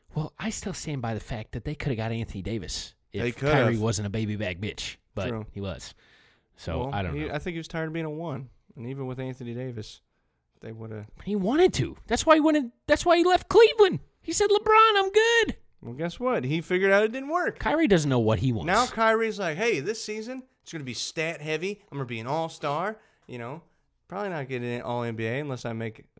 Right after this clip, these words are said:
Speaker 2: playoffs, maybe."
Speaker 1: I don't think he knows what he wants.
Speaker 2: Yeah.
Speaker 1: He just wants to ball in Brooklyn, and it's cool to see. He's balling at home. His dad's at the games.
Speaker 2: Yeah.
Speaker 1: It's fine.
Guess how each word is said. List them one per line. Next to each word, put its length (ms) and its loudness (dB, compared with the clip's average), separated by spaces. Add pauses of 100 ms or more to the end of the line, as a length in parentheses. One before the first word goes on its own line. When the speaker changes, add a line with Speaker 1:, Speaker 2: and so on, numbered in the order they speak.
Speaker 2:
playoffs, 540 -8
maybe." 420 -10
Speaker 1:
I 80 -12
don't 140 -6
think 180 -6
he 140 -4
knows 200 -4
what 120 -14
he 80 -16
wants. 420 -14
Speaker 2:
Yeah. 180 -14 (240)
Speaker 1:
He 120 -4
just 100 -4
wants 160 -4
to 100 -8 (220)
ball 380 -2
in 80 -6
Brooklyn, 480 -10
and 120 -4
it's 120 -4
cool 220 -6
to 60 -6
see. 320 -10 (400)
He's 160 -6
balling 320 -2
at 100 -6
home. 260 -6
His 100 -8
dad's 300 -8
at 100 -14
the 60 -10
games. 560 -10
Speaker 2:
Yeah. 320 -8 (680)
Speaker 1:
It's 160 -8
fine. 260 -14